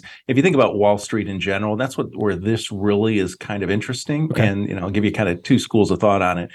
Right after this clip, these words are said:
Speaker 1: One is they're coming out with, you know, their annual forecast of what they think, you know, where's the market gonna end in twenty twenty-three? Now, granted, those same individuals had in twenty twenty-two that the market was gonna be about fifteen percent higher, and instead we're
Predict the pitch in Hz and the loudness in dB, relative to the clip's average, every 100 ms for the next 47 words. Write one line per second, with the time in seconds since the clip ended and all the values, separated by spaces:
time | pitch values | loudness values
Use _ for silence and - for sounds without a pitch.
0 | - - _ 117 139 175 104 104 101 139 | -20 -20 _ 0 2 2 2 2 2 0
1 | 139 139 113 107 101 101 98 - 95 95 | 0 0 2 2 0 -4 -6 -8 -6 -2
2 | 101 101 101 117 113 120 117 107 120 110 | 2 4 2 0 0 2 2 0 0 0
3 | - 107 98 101 98 101 104 101 98 92 | 0 0 0 -2 -6 -4 -4 -4 -6 -6
4 | 90 82 90 147 127 110 107 113 107 101 | -6 0 4 4 4 4 2 0 -2 -4
5 | 98 - 95 95 87 87 - 98 90 90 | -6 -6 -6 -4 -4 -4 -4 -4 -2 -4
6 | 87 87 87 104 110 95 107 139 127 104 | -4 -2 -2 0 0 2 4 6 6 2
7 | - - _ 123 123 - 131 120 110 107 | -2 -16 _ 2 4 6 6 6 4 4
8 | 143 117 107 101 - - 113 107 92 - | 4 4 4 2 -2 -6 -4 -2 -4 -4
9 | 123 107 - 104 92 - 277 120 104 113 | -2 -2 -4 -4 -6 0 4 4 4 2
10 | 110 107 101 101 110 98 101 92 92 117 | 2 2 0 -2 -2 0 0 0 -2 -6
11 | - 107 92 90 92 85 165 123 104 - | -4 -6 -6 -4 -4 0 2 4 4 0
12 | - 110 104 - 160 104 101 90 | -2 0 0 2 2 4 2 2